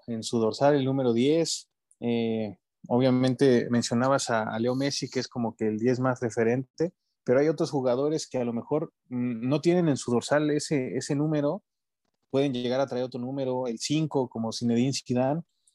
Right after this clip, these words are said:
pero, pero en la idea que presenta es un diez, ¿no? También un poco lo que es este Cristiano Ronaldo, que en su, siempre ha traído el, el número siete,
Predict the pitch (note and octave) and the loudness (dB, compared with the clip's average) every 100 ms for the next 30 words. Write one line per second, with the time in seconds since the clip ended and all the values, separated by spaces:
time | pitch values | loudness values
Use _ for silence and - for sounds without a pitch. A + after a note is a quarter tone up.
0 | _ _ _ C3+ C3 C3+ C3+ C3+ B2 - | _ _ _ 6 8 6 6 2 0 -2
1 | C3+ C3+ C3+ C3+ C3 C3 D3+ F#3 G3+ - | -2 0 -2 0 0 0 0 0 -2 -2
2 | C3+ B2+ - D3+ D#3+ F3 D#3+ - D#3 C#3+ | -2 -2 -2 -2 0 0 0 0 0 2
3 | D3 B2+ B2+ D#3+ A3 _ _ _ _ - | 2 2 -2 -6 -6 _ _ _ _ -12
4 | B2+ B2+ B2+ C3+ C#3+ A#2 - _ B2+ C3 | 0 4 6 6 6 2 -2 _ -2 0
5 | C#3+ C3+ C3 A#2 A2+ C3 - A#2 - A#2 | 0 2 2 2 2 -2 -2 -8 -4 -2
6 | A#2 - A#2 - C#3 C3+ C3+ A#2 A2+ A#2+ | -4 -6 -8 -4 0 2 2 2 -2 -2
7 | C3+ D#3 F3 - A#2 A2 G#2+ - - G#2+ | -2 -2 -4 -4 -4 -4 -6 -8 -4 -4
8 | A2 - A#2+ B2 A2+ A2+ A#2+ A#2 A2 - | -2 0 4 4 4 4 6 6 4 -2
9 | A2 A2+ A#2+ B2+ - D3+ E3+ | -2 0 2 2 0 0 -2